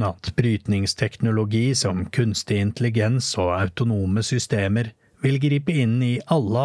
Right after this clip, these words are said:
aspekter av fremtidens krigføring. Både Kina og Russland tenker asymmetrisk og på andre måter enn U S A og andre nato-land. Vestlige land med små forsvar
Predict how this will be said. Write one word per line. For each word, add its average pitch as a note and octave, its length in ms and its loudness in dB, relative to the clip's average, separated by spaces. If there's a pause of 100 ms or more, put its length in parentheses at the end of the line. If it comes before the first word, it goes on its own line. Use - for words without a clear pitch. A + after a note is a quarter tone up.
aspekter - 560 -2
av G#2+ 160 0
fremtidens F#2+ 800 -2
krigføring. F2+ 680 -2 (640)
Både F#2 320 0
Kina G#2+ 480 2
og G2+ 140 2
Russland A2+ 560 0
tenker C3 420 0
asymmetrisk A2 1040 0 (300)
og C3+ 160 0
på F3 100 4
andre A#2+ 400 2
måter C3+ 560 0
enn C3+ 220 2
U C3+ 100 2
S C#3+ 160 0
A G2 300 2
og B2+ 160 2
andre F2 420 0
nato-land. F2 640 0 (1500)
Vestlige D3+ 560 2
land A#2+ 320 2
med F#2+ 240 0
små G#2 300 2 (100)
forsvar A#2+ 640 -2